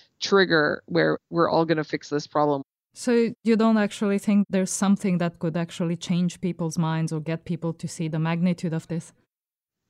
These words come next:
Speaker 1: I do. No, I mean, I don't wanna end on a hopeless note like that. What I mean to say is it's going to be a cumulative long-term effort. I liken it to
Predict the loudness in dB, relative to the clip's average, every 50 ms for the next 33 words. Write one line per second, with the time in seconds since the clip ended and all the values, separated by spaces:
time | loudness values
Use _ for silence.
0 | _ 0 0 2 4 4 6 6 6 4 2 0 0 2 2 2 2 2 2 0
1 | 0 0 0 0 0 0 0 0 0 -2 -2 -2 -2 -2 -2 -2 -2 -2 -4 -6
2 | -4 -4 -4 -4 -4 -2 -4 -2 -2 -2 -4 -6 -6 -6 -6 -6 -2 0 2 2
3 | 4 4 2 2 2 2 0 -2 -2 0 0 2 2 2 0 0 -2 -4 -6 -10
4 | -16 -18 -20 -20 -20 -20 -20 _ _ _ _ _ _ _ _ 0 0 2 2 2
5 | 4 4 4 4 4 4 2 2 0 -4 -6 -4 -2 0 0 2 2 2 4 2
6 | 2 0 -2 -4 0 2 2 2 0 -2 -4 -4 -4 -4 -4 -4 -6 -6 -6 -8
7 | -10 -10 -12 -18 -20 _ _ _ _ _ _ _ _ -2 0 2 4 4 2 2
8 | 0 -2 -2 -2 -2 -4 -6 -6 -6 -4 -2 -2 -2 -2 -4 -6 -8